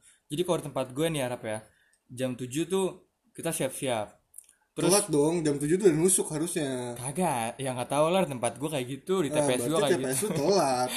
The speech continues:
Speaker 1: <laughs> Ya udahlah, lanjut lah ya.
Speaker 2: Oke.
Speaker 1: Nih, jadi jam tujuh tuh ya kan banyak tuh udah ada yang nonton-nonton dari masyarakat umum kan. Terus buka-buka surat suara, buka-buka T P S, kotak nih masih dikunci ya, nih saksi, nih Banwaslu. Ada Ban-,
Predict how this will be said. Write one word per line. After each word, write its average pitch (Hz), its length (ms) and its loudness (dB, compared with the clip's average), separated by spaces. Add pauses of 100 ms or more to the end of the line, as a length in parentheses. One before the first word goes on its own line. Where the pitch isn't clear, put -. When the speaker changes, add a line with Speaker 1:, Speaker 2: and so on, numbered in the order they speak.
Speaker 1:
<laughs> - 140 -14
Ya 147 60 -8
udahlah, 170 320 4
lanjut 151 240 0
lah 135 160 0
ya. 131 180 0 (220)
Speaker 2:
Oke. 131 200 -14
Speaker 1:
Nih, 127 220 -2
jadi 131 180 -2
jam 147 180 -2
tujuh 135 280 -6
tuh 156 220 0 (420)
ya 120 220 -2 (280)
kan 165 340 -6
banyak 143 400 0
tuh 143 200 -2
udah 123 100 -2
ada 113 80 -4
yang 120 120 -4
nonton-nonton 120 640 -6
dari 113 300 -6
masyarakat 113 520 -8
umum 131 240 -8
kan. 120 240 -4 (360)
Terus 143 280 -10
buka-buka 120 580 -6
surat 117 220 -10
suara, 151 340 2
buka-buka 120 420 -8
T 117 100 -12
P - 180 -16
S, 143 120 -6
kotak - 380 -10
nih 196 240 -4 (160)
masih 151 220 -6
dikunci 156 480 -4
ya, 139 180 -4
nih 147 160 -6
saksi, 147 540 -4
nih 151 100 -8
Banwaslu. 131 480 -6
Ada 151 140 -4
Ban-, 156 240 0